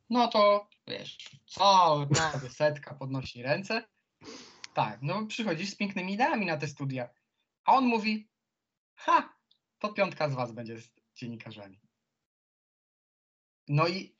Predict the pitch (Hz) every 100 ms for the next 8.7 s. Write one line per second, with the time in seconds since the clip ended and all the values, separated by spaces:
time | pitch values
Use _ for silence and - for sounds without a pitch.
0 | _ - - - 196 147 117 - - 131
1 | 139 139 156 147 - 156 143 147 - 147
2 | 143 151 147 139 143 139 139 135 135 123
3 | 117 113 _ _ _ _ 143 160 175 -
4 | 131 120 _ _ _ _ _ _ _ 190
5 | 196 151 139 - 127 127 _ _ - 143
6 | 139 139 - _ _ _ _ _ _ _
7 | _ _ - 185 - - - 202 185 175
8 | - - 170 175 175 170